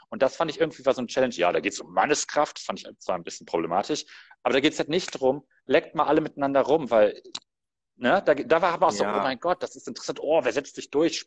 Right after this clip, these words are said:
Speaker 1: Oder irgend so ein Kram. Oder manchmal mussten die irgendwas anderes Witziges machen.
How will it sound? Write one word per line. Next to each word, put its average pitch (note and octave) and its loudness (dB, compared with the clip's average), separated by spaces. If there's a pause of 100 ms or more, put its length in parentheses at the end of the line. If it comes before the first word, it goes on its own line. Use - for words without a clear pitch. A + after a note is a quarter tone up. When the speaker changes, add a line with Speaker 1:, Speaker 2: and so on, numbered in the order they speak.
Speaker 1:
Oder G#2 2
irgend F3 4
so F#2+ -4
ein F#2 -4
Kram. G#2+ -6
Oder A2+ 0
manchmal B2 -6
mussten B2 -8
die B2+ -6
irgendwas B2 -2
anderes D#3 -2
Witziges - -12
machen. F2+ -10